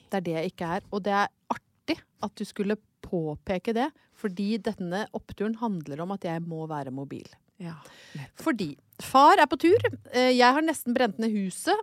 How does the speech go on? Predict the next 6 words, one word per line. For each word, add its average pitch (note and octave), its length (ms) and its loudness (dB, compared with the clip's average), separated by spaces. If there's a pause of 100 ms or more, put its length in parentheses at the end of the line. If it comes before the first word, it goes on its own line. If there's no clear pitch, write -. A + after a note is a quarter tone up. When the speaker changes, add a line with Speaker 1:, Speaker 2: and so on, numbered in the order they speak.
Speaker 1:
Eh, B3+ 560 4
mistet C4 460 0
kontakt - 840 -6
med B3 460 6
S A#3+ 240 -2
K G3+ 220 0